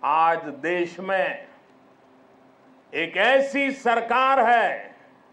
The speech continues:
जो देश की सीमा के एक इंच से भी समझौता नहीं कर सकती। एक समय था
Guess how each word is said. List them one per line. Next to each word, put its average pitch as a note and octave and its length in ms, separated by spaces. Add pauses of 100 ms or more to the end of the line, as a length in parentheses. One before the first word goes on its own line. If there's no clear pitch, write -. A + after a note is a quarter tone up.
(1160)
जो D#3+ 160 (160)
देश A3+ 480
की A3+ 140
सीमा A3+ 580
के B3+ 200 (1500)
एक A#3 680
इंच A#3 380 (100)
से G#3+ 240
भी G#3 260
समझौता F#3 840 (120)
नहीं E3+ 600
कर D3 240
सकती। - 420 (4000)
एक C#4+ 240
समय C#4+ 420
था D#4 240